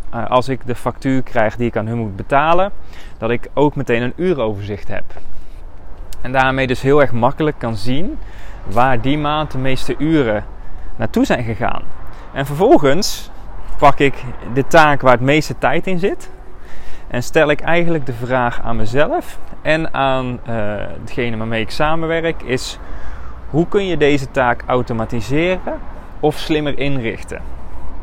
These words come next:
En dat als je zoiets bijvoorbeeld één keer per maand doet op de allergrootste taak, dan weet ik zeker dat je met die vraag eigenlijk twee dingen realiseert. De eerste is dat je, eh, heel veel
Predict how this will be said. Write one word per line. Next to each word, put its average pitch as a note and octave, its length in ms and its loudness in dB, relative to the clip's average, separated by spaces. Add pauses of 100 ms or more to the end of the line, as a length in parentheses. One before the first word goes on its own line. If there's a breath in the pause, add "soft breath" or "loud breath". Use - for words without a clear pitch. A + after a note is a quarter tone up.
(540 loud breath)
En B2+ 100 -4
dat D3+ 300 2
als D#3 180 0
je D#3 80 -2
zoiets E3 340 2
bijvoorbeeld C#3+ 320 0
één E3 180 4
keer D#3 100 -2
per - 140 0
maand A#2+ 280 2
doet G3 340 0
op B2+ 120 -4
de - 60 -4
allergrootste D3 680 0
taak, A#3+ 480 -2 (400 loud breath)
dan A#2 120 0
weet C3+ 140 2
ik B2+ 100 0 (260)
zeker C3+ 760 0
dat C3 220 2
je C3+ 80 0
met B2+ 200 0
die B2+ 140 0
vraag B2 440 2
eigenlijk A#2+ 400 2
twee D#3 260 2
dingen D#3+ 240 0
realiseert. D#3+ 760 0
De - 100 -10
eerste D3+ 400 -2
is - 420 -2 (500 loud breath)
dat A#2+ 260 2
je, A2+ 260 0
eh, G#2+ 480 -4
heel B2+ 160 0
veel A#2 220 -2